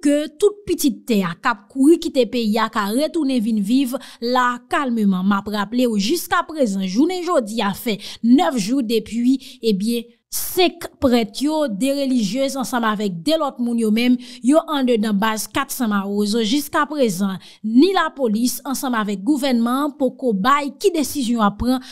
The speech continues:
pou wè si moun sa yo te kapab soti sen e sof. Malgre yo bay yon total de senkant mil dola, yo libere sèlman yon moun, ebyen. Nèf toujou rete nan men yo.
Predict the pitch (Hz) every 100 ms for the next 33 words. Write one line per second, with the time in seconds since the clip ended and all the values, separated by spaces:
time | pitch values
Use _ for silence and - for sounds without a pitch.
0 | - - 311 254 262 254 - 330 269 254
1 | - 233 226 233 220 208 226 220 202 220
2 | 214 226 - 262 240 202 285 277 - -
3 | - 285 370 302 214 240 214 208 208 285
4 | 294 269 269 220 202 196 196 - 320 339
5 | 330 285 262 226 220 233 262 294 - -
6 | 330 359 311 277 226 214 240 202 202 208
7 | 311 339 349 349 - - 220 233 208 226
8 | 233 - - 226 285 226 214 220 190 175
9 | 160